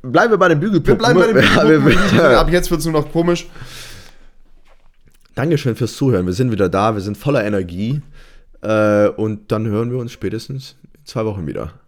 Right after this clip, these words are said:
Speaker 2: So wollen wir das machen. Und jetzt müssen wir mal gucken, ob du jetzt noch ganz erfolgreich hier noch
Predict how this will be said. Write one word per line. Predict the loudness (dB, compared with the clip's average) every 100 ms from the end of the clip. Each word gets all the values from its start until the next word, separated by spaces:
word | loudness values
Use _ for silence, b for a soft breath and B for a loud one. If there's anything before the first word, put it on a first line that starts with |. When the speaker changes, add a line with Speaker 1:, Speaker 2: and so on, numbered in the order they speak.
| _
Speaker 2:
So | -6 -2 0
wollen | 0
wir | 2
das | 0 0
machen. | -4 -4 -6
Und | -2
jetzt | -2 -2 -6
müssen | -6
wir | -4
mal | -6
gucken, | -6 -8 -10
ob | -10
du | -6 -6
jetzt | -4
noch | -8 -4
ganz | -4 -4 -6
erfolgreich | -6 -4 -4 -4
hier | -4
noch | -4 -4 -8